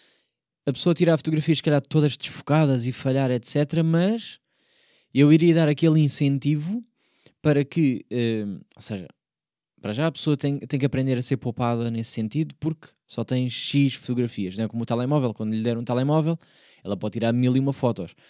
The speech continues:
mas quando lhe der uma máquina descartável é, tu tens que gerir estas, eh, vinte e seis ou trinta e seis fotos, depende das máquinas. Ou seja, dá-lhe ali uma disciplina diferente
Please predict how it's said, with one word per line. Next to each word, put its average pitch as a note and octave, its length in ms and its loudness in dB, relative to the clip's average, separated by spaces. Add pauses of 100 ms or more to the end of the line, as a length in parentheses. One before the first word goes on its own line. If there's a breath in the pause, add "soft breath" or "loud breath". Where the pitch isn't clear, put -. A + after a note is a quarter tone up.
(280 soft breath)
mas G2+ 100 -16
quando A2 160 -2
lhe A2+ 80 2
der A#2+ 120 4
uma B2+ 140 0
máquina B2+ 300 -2
descartável C#3+ 680 0
é, A#2+ 120 2
tu - 120 -12
tens B2+ 260 -4
que - 140 -10
gerir C#3+ 560 0
estas, C#3 760 -2
eh, C3 440 0 (160)
vinte G#2+ 260 -4
e - 40 -12
seis C3+ 240 0
ou A#2+ 60 -2
trinta A#2 240 -4
e - 20 -4
seis B2+ 180 -6
fotos, C#3 380 -2
depende A2 400 -6
das G#2+ 180 -6
máquinas. F#2 400 -10 (800 loud breath)
Ou A2 80 -12
seja, C3+ 320 2 (1500 soft breath)
dá-lhe D#3 360 6
ali F3 180 4
uma C#3 240 4
disciplina C#3 560 0
diferente C#3+ 720 -2